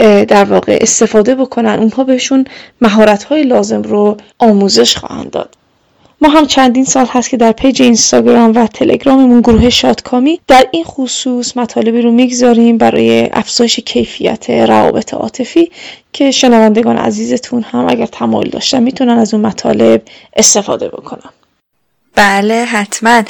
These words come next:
Speaker 2: اه، منم لینک پیج اینستاگرامتون رو هم تو قسمت توضیحات اپیزود می‌گذارم و هم توی پیج ناجی لینکتون رو می‌ذارم.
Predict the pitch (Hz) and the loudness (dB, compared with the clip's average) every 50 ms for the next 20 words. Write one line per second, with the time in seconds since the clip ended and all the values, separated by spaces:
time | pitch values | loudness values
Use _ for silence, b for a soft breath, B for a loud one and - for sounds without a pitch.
0 | B B B B B - 220 214 214 208 214 208 208 220 233 247 247 247 262 254 | B B B B B -2 0 2 2 2 2 2 2 2 2 2 0 0 -2 -4
1 | - 254 - 247 247 240 247 247 240 220 - - 214 214 214 220 226 247 240 - | -4 -4 -2 -2 -2 -2 -2 -2 -2 -2 -2 -4 -4 -4 -4 -6 -6 -6 -6 -8
2 | 269 262 269 269 269 269 269 269 - 214 208 226 226 220 - 226 214 214 208 220 | -6 -6 -4 -4 -2 -2 -4 -4 -4 -4 -2 -4 -2 -4 -4 -4 -4 -4 -4 -4
3 | 220 226 - - 214 208 202 208 208 220 - 240 220 208 214 214 202 208 214 220 | -8 -6 -6 -4 -4 -2 -2 -2 -2 -2 -2 -2 -4 -4 -4 -6 -6 -4 -4 -4
4 | 247 - 294 294 - - 294 285 294 294 285 285 277 247 226 214 208 226 220 226 | -4 -6 -8 -8 -6 -6 -4 -2 -2 -2 -2 -2 -2 -2 -2 -2 -2 -2 0 0
5 | 226 233 233 233 - - - 220 214 - 220 214 208 214 208 202 196 190 196 190 | 0 -2 -4 -6 -8 -6 -6 -6 -4 -4 -4 -4 -2 -2 -2 -2 -2 -4 -4 -4
6 | - 202 202 196 196 202 - - - - 214 208 196 196 208 208 - 214 214 214 | -6 -6 -6 -6 -6 -8 -12 -16 -14 -8 -6 -6 -6 -6 -8 -8 -8 -8 -10 -8
7 | 220 208 208 208 - - - | -8 -10 -10 -8 -8 -10 -10